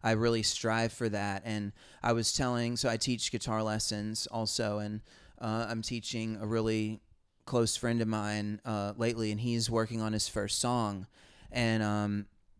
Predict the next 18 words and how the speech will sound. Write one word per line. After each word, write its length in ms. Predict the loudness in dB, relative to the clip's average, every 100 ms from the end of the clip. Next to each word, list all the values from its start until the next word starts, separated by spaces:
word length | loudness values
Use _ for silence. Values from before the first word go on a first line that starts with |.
| -20 -20 -14
he's, 680 | -4 0 0 0 0 -2 -2 -8 -2
as 200 | 0 2
we 120 | 2
all 180 | 2 2
do, 220 | 2 -2
you 140 | 0 0
know, 260 | 0 -2 -4
n-, 140 | -6
well, 260 | -4 -4 -2
I 60 | -2
won't 220 | -4 -2
say 260 | -2 -2 -4
all 380 | -4 -4 -6 -10 _ -6
people, 300 | -6 -2 -2
but, 300 | 0 -2 -4 -12 -6
you 80 | 0
know, 60 | 2
he's 340 | 4 2